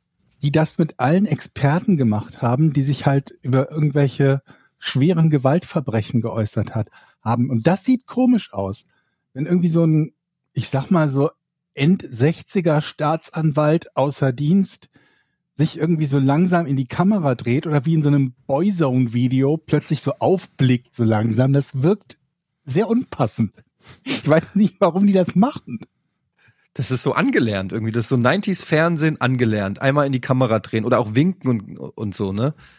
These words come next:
Speaker 2: „Hi, ich bin der Peter.“
Speaker 1: Ja, das war bei Ruckzuck immer, oder?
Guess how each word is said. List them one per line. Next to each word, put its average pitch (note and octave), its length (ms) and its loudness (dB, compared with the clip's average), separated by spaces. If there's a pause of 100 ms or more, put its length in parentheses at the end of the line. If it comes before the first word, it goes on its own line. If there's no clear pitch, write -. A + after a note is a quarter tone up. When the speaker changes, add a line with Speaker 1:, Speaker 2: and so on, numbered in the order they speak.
(420)
Speaker 2:
„Hi, E3 180 2
ich C3+ 100 -4
bin C3+ 120 0
der C3 80 4
Peter.“ D#3 520 -2 (1160)
Speaker 1:
Ja, B2 80 2
das A2 140 2
war C#3 80 4
bei C3 80 4
Ruckzuck B2+ 480 -2
immer, G#2 280 2
oder? C3 220 2